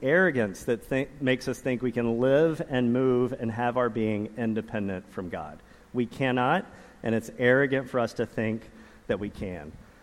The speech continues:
This boastful arrogance, it's actually the essence of sin. This dates all the way back to the garden, right? And there was pride of life that was involved in this desire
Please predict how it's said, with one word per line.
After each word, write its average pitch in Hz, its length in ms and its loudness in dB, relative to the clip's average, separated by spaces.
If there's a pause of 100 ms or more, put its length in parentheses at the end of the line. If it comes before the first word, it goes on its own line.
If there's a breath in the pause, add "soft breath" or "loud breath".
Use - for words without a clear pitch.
(320 loud breath)
This 147 180 4
boastful 156 480 2
arrogance, 147 540 2
it's 131 160 -2
actually 135 340 2
the 110 200 -2
essence 131 380 0
of 107 120 -6
sin. 98 320 -2
This 110 180 -4
dates 120 260 -2
all 143 280 4
the 156 80 -4
way 151 100 2
back 143 320 4
to 147 80 -4
the 123 100 -4
garden, 101 580 -2 (100)
right? 113 360 0
And 113 200 -2
there 110 100 -2
was 110 100 -4
pride 151 440 4
of 127 100 -2
life 120 480 0
that 117 140 -4
was 117 120 -10
involved 113 440 0
in 113 100 0
this 110 140 -6
desire 117 680 0